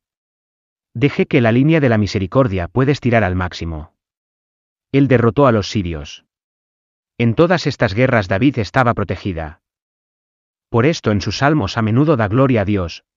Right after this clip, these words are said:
versos nueve a catorce. Todas las cosas preciosas David era maestro de,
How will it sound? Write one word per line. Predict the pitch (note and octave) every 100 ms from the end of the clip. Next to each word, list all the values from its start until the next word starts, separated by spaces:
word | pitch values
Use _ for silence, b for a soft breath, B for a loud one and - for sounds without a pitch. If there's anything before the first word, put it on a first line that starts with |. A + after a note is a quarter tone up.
| -
versos | A2+ C3 - C#3
nueve | B2 B2 G2+
a |
catorce. | F#2+ F#2 E2+ - D#2 - _ _ _ _ _ _ _ _ _
Todas | D3+ F#3 E3+
las | D3
cosas | - D3 D#3 -
preciosas | A2+ - C#3+ - A#2
David | F#2+ G2+ C#3
era | C#3 C3+
maestro | G#2+ A2 A#2+ - F#2+
de, | F2+ E2+ -